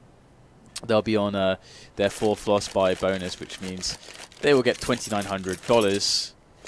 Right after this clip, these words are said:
in addition to what they have now. So they'll have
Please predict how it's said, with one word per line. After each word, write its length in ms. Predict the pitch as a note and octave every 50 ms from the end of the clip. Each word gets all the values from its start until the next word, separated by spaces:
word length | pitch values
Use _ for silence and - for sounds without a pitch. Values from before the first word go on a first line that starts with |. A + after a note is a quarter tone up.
| - - - -
in 80 | D3 C3
addition 400 | A2 G2+ G#2 - - F2+ F2 E2 - - -
to 100 | - G#2
what 100 | F2+ D2+
they 80 | - -
have 180 | F2+ F2 - -
now. 200 | F2+ D#2+ C2+ - - - - - - - - - - - - - - - - -
So 140 | - - G2+
they'll 80 | F#2+ F2+
have 220 | G2 G#2 G2 F#2